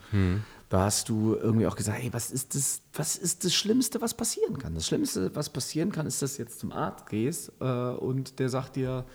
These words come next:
Speaker 2: „Mein Freund oder Fräulein, äh, Sie werden bald das Zeitliche segnen.“ Das ist das Schlimmste, was passieren kann.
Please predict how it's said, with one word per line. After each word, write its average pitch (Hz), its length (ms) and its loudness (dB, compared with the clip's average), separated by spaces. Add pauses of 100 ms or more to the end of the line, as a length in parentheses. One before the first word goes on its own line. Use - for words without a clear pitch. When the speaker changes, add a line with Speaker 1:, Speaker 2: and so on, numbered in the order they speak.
(420)
Speaker 2:
„Mein 110 120 0
Freund 139 460 2 (500)
oder 117 160 4
Fräulein, 147 540 2 (800)
äh, 123 300 2 (340)
Sie 117 380 0
werden 120 400 2
bald 107 240 0
das 104 160 -2
Zeitliche 95 560 -4
segnen.“ 80 340 -4
Das 196 140 0
ist - 100 0
das - 60 0
Schlimmste, 175 280 0
was 95 140 -2
passieren 95 380 -4
kann. 78 220 -8